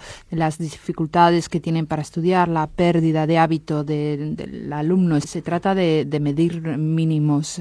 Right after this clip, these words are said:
eh, términos lingüísticos, pa-, en absoluto, para describir, em, bueno, pues, eh, las distintas estructuras, tampoco alfa-, el alfabeto fonético internacional, pues, para, para hacer, eh, preguntas de, sobre en inglés.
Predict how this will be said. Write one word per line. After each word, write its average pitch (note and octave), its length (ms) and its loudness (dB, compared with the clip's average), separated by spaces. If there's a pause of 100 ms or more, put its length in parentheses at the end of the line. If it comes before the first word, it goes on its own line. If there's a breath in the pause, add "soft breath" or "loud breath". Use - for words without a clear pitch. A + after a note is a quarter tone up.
eh, D3+ 160 -4
términos D3 420 -4
lingüísticos, D#3 840 0
pa-, D3+ 160 -8
en D3 300 -8
absoluto, D#3+ 580 -4
para C#3+ 220 -4
describir, D3 800 0 (340 loud breath)
em, D#3 640 -2 (680)
bueno, E3+ 240 0
pues, D3+ 240 -8
eh, D3 180 -2
las C#3 160 -2
distintas D#3 480 -4
estructuras, E3+ 600 -2
tampoco E3 680 4
alfa-, C#3+ 400 -4
el D3+ 140 -2
alfabeto C#3+ 480 -4
fonético D#3 420 -4
internacional, E3 800 4
pues, E3+ 200 -4
para, C#3+ 500 -4
para C#3+ 180 -8
hacer, D#3+ 500 -2 (380 loud breath)
eh, D3 400 -6
preguntas D3 720 -4
de, D3 460 -2
sobre C#3+ 320 -4
en D3 100 0
inglés. D3+ 480 -2